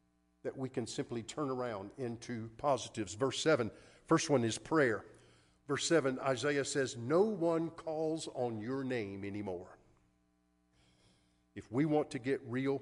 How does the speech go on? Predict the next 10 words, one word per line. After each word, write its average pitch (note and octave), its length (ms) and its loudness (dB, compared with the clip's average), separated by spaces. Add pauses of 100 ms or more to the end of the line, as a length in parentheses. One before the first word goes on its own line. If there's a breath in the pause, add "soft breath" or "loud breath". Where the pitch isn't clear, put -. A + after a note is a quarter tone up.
with B2 200 -6
God - 420 -8 (1040)
in B2 140 -2
a A2+ 60 -2
relationship, G#2+ 1080 -2
not F#2 280 -6
just E3 220 -4
religion, D3+ 420 -2 (800)
it A#2 160 -2
must C3 600 -2